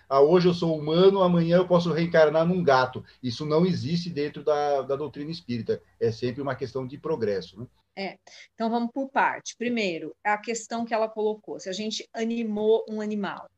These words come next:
Speaker 2: É, é Ana, né, que você falou?
Speaker 1: É, Ana Maria
Speaker 2: Ana,
Speaker 1: Estevam.
Speaker 2: é, Ana, Ana Maria. Então, assim, é, não de forma a termos memória disso. Não era eu, Soraya, que vivi como um gato.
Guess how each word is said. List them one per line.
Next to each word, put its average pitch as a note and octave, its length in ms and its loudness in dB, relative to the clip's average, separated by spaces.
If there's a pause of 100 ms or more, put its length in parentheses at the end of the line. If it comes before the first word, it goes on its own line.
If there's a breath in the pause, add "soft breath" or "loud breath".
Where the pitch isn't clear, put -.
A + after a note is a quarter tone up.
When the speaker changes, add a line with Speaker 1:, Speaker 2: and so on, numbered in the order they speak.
Speaker 2:
É, G3+ 640 -2
é G3+ 100 -2
Ana, A3 320 -2
né, A3+ 160 0
que B3 80 -14
você - 80 -16
falou? F3+ 380 -6 (140)
Speaker 1:
É, C#3 180 -4
Ana D3+ 340 -6
Maria C#3+ 220 -8
Speaker 2:
Ana, C#3+ 60 -14
Speaker 1:
Estevam. G3 240 -8
Speaker 2:
é, - 280 -12
Ana, F#3+ 200 -8
Ana G3+ 180 -4
Maria. F3 320 -6 (460 loud breath)
Então, C4+ 160 -2
assim, G3+ 460 -4
é, D3 360 -10 (100)
não D4 560 0 (200)
de A3 200 -8
forma C4 680 -4
a A#3+ 80 -2
termos B3 640 -6 (100)
memória G#3+ 1040 0
disso. - 560 -14 (100)
Não A#3+ 300 -2
era D4+ 460 2
eu, A#3 260 0
Soraya, G3 880 -4
que - 140 -20
vivi F#3+ 380 -10
como G3 280 -6
um F#3 60 -6
gato. D3+ 500 -8